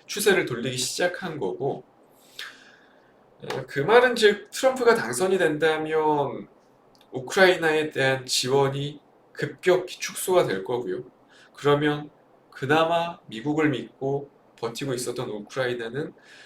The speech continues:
어쩔 수 없이 휴전에 대한 속도를 높일 수밖에 없는 그런 상황이 만들어질 것이다라는 거죠. 그러한 시나리오 자체가 이미 녹아들어서 주가에 반영이 되고 있는 상황이고요.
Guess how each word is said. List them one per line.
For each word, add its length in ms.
어쩔 460
수 200
없이 280
휴전에 500
대한 500
속도를 500
높일 320
수밖에 380
없는 340
그런 220
상황이 300
만들어질 480
것이다라는 560
거죠. 280
그러한 360
시나리오 480
자체가 440
이미 240
녹아들어서 680
주가에 400
반영이 380
되고 220
있는 180
상황이고요. 760